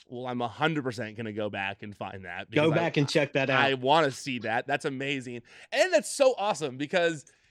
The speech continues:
Speaker 1: you know, you're this big fan. It's ninety-six, you gotta sign. And what,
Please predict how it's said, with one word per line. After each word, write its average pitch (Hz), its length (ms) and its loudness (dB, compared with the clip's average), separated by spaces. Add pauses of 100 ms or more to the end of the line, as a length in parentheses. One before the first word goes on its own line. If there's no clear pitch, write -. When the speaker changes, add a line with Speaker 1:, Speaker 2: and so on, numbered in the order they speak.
(120)
Speaker 1:
you 196 120 -2
know, 170 420 6 (160)
you're 180 140 0
this 180 140 -2
big 175 300 0
fan. 160 680 -2 (720)
It's 151 200 -8
ninety-six, 160 960 -2 (160)
you 131 80 -10
gotta 139 200 -2
sign. 135 380 -4 (120)
And 185 140 -2
what, 180 220 2